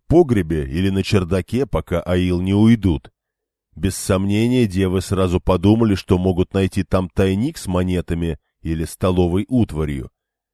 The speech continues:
Когда огромный верзила, одетый в каденсор, какие носили Алгайт Сисвай, встал у нее на пути — она свернула в сторону, чтобы обойти его как можно аккуратнее.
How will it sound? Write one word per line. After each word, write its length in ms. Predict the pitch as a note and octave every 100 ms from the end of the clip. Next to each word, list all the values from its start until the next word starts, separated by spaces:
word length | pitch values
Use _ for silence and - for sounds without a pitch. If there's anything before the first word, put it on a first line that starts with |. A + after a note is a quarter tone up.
| _ _ _ -
Когда 380 | G#2 G2+ B2
огромный 440 | A#2+ A2+ A#2+ A2+ A2
верзила, 560 | G2+ A2+ G2 A#2+ A2
одетый 400 | A2 G#2 A2+ G#2+
в 100 | G2
каденсор, 720 | - G#2+ G#2+ A2+ - A#2 G2+ E2+
какие 360 | - E2 F2+ F2+
носили 520 | F#2 F#2 F#2 F2+ F#2 -
Алгайт 480 | F2 F2 F#2+ F2+
Сисвай, 640 | - G2 - F2+ F2+ E2+ -
встал 400 | - - G#2 F#2+
у 60 | F#2+
нее 260 | F#2+ F#2+
на 100 | F#2+
пути — 440 | F2 G2+ - C#3+ C#3+ _ _ _ _ -
она 240 | F2+ G2+
свернула 480 | - G2+ G#2 G#2+ G#2
в 80 | -
сторону, 460 | - E3+ A#2 F2
чтобы 340 | - F2+ D#2 E2
обойти 440 | D#2+ F#2 F#2+ F#2
его 280 | F2+ E2 D#2+
как 220 | F#2+ F2+
можно 320 | F#2+ F#2 F#2+
аккуратнее. 680 | F2+ A#2 A#2+ F2 - C2+ A#1